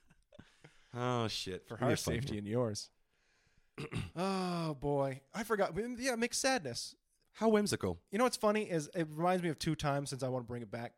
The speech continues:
Speaker 2: The Cambridge place again was the stabbing, I think, was probably the, the biggest
Speaker 1: The
Speaker 2: known
Speaker 1: mixed
Speaker 2: thing.
Speaker 1: stabbing.
Speaker 2: The mixed stabbing.
Speaker 1: <laughs>
Speaker 2: But I also remember, and I feel like we've talked about it on the pod because we probably talked about it in our stories coming back from Texas, but it was on our way back from Texas, and we might have stopped in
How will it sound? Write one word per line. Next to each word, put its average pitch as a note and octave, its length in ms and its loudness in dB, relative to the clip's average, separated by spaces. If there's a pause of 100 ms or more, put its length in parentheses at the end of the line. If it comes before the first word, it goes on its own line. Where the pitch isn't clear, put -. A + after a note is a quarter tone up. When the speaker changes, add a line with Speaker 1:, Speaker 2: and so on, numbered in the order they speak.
(120)
Speaker 2:
The - 60 -16
Cambridge B3 380 2
place G3 280 2
again C3+ 420 -2
was A#2+ 500 -4 (100)
the C#3 60 -2
stabbing, C#3 500 4
I B2 60 -2
think, A#2+ 160 -4
was A#2 120 -6
probably G#2+ 320 -2
the, G2 240 -10
the A2 80 -4
biggest G2+ 360 -6
Speaker 1:
The G#2+ 100 4
Speaker 2:
known C#3+ 80 8
Speaker 1:
mixed - 280 8
Speaker 2:
thing. G3+ 180 12
Speaker 1:
stabbing. E3+ 280 6
Speaker 2:
The G3+ 100 6
mixed G#3 160 6
stabbing. D#3 320 8
Speaker 1:
<laughs> - 80 0 (400)
Speaker 2:
But G#3 140 8
I G3 80 8
also B3 300 8
remember, G3 160 6
and F#3 60 4
I G#3+ 40 4
feel D#4+ 120 0
like D4+ 80 4
we've A#3 100 2
talked G3+ 220 2
about F#3 140 4
it E3 40 4
on D3+ 40 0
the C#3 60 0
pod C#3+ 400 6
because B2 380 0 (140)
we C3+ 140 -2
probably F#3+ 300 4
talked D3+ 240 4
about D3 120 4
it C3+ 40 2
in B2+ 60 -2
our A#2+ 80 0
stories B2+ 340 0
coming B2 260 -4
back A#2+ 240 -4
from A2 140 -12
Texas, D3 520 -2 (340)
but C#3+ 120 4
it - 20 6
was D3+ 220 2
on G3 220 6
our B3 40 8
way A3 140 8
back D#3+ 300 8
from C#3+ 120 -2
Texas, B2 480 -2
and B2 260 -8
we C3 100 -2
might D#3+ 260 4
have - 80 2
stopped D3+ 420 4
in B2 80 -2